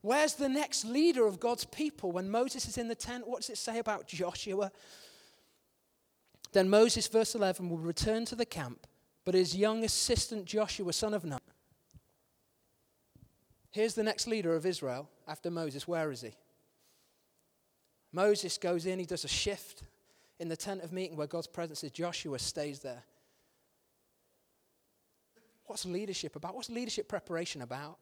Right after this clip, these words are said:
Is it about upskilling? Or is it just about getting on your face before God? Hunger for his presence. That's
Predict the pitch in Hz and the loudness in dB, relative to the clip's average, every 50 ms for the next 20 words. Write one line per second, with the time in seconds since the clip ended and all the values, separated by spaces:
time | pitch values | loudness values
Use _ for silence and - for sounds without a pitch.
0 | _ _ _ _ _ _ _ _ _ _ _ _ _ _ _ _ _ _ - 202 | _ _ _ _ _ _ _ _ _ _ _ _ _ _ _ _ _ _ -4 -2
1 | 262 254 269 233 - - - 226 214 - - - - - - - 196 185 180 190 | 0 2 2 0 2 2 2 2 2 2 2 2 4 4 4 4 2 2 2 0
2 | 214 226 - - - _ _ _ - - _ _ _ _ _ _ _ _ _ _ | -2 -4 -10 -16 -20 _ _ _ -20 -20 _ _ _ _ _ _ _ _ _ _
3 | _ _ _ _ _ _ _ _ _ _ _ - - - 156 - 196 - - 170 | _ _ _ _ _ _ _ _ _ _ _ -16 -14 -12 -10 -8 -8 -6 -6 -6
4 | - 156 143 131 - - 170 160 147 151 143 135 127 120 - - - - 165 160 | -6 -6 -8 -8 -8 -8 -8 -6 -6 -8 -10 -10 -10 -12 -12 -12 -10 -6 -6 -4
5 | 165 - - - 160 - - 147 139 131 135 127 123 120 120 127 - - _ - | -4 -6 -8 -10 -12 -10 -10 -10 -10 -10 -10 -10 -8 -8 -10 -12 -14 -16 _ -8
6 | - - 226 233 233 240 240 - - 226 220 - - - - 240 247 254 233 247 | -4 -2 0 0 0 0 -2 -2 0 -2 -2 -2 -2 -4 -4 -4 -4 -4 -4 -6
7 | 226 190 - - - - - - _ _ - 151 196 220 226 220 - - - - | -8 -8 -10 -12 -14 -14 -16 -20 _ _ -4 0 0 2 2 0 -2 -4 -6 -6
8 | - | -8